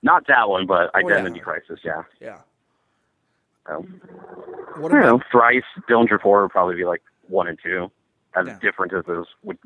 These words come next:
Speaker 1: would be.
Speaker 2: Well, those are good,
Speaker 1: And I
Speaker 2: reasonable
Speaker 1: mean,
Speaker 2: answers.
Speaker 1: The Weaker Thans would be, like, the other one.
Speaker 2: Oh, yeah, I
Speaker 1: but we
Speaker 2: forgot.
Speaker 1: don't have, we don't have those first two records anymore, but they originally came out on
Speaker 2: Say, Weaker Thans,
Speaker 1: Hopeless
Speaker 2: if you count
Speaker 1: Sub-City.
Speaker 2: them, would easily be my number two.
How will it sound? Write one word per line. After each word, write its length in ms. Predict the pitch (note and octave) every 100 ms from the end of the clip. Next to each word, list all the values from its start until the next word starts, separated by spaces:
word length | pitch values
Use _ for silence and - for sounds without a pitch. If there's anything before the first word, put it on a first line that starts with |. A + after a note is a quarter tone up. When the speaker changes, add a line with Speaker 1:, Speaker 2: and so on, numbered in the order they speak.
| G#2
Speaker 1:
would 180 | G2+ F2
be. 300 | F2 F#3 F2 -
Speaker 2:
Well, 140 | D#3+
those 100 | F3+
are 60 | E3+
good, 240 | D3+ C#3+
Speaker 1:
And 20 |
I 100 | G#2+
Speaker 2:
reasonable 260 | G#2+ G#2+ G2+
Speaker 1:
mean, 40 | G2
Speaker 2:
answers. 340 | - G#2 A2 _ _ _ _ _ _ _ - _ -
Speaker 1:
The 100 | A#2
Weaker 320 | A#2 A#2 B2
Thans 200 | A#2+ A#2
would 100 | G#2
be, 120 | G#2
like, 200 | G2+ F#2+
the 140 | F#2 F#2
other 200 | G2+ B2+
one. 260 | D3+ F#3
Speaker 2:
Oh, 140 | F#3 D3
yeah, 160 | D3+
I 40 | C3+
Speaker 1:
but 160 | F2+
we 80 | F2
Speaker 2:
forgot. 100 | F2
Speaker 1:
don't 200 | F2 F2 -
have, 260 | F2 F2 F#2+ _ _ _ _
we 100 | A#2
don't 160 | C3 G#2+
have 260 | G2 G2 F#2+
those 160 | G2+ -
first 200 | G2 -
two 100 | F#2+
records 300 | F2+ F2+ G#2
anymore, 320 | G#2 G#2+ G#2+ G2
but 100 | -
they 100 | D#2
originally 400 | D2+ D#2+ F2+ G2
came 160 | - A2
out 140 | G#2+
on 120 | G#2+
Speaker 2:
Say, 160 | G#2+ G#2+ _ _
Weaker 220 | D3 D#3+
Thans, 100 | F#3
Speaker 1:
Hopeless 140 | D#3+ F3+
Speaker 2:
if 20 | C#3+
you 60 |
count 160 | - C3+
Speaker 1:
Sub-City. 140 | F#2+ A#2+
Speaker 2:
them, 180 | B2
would 100 | C3
easily 240 | C3+ B2+ B2+
be 100 | B2
my 120 | A#2
number 240 | A2+ G#2+
two. 280 | G#2 A#2 G2+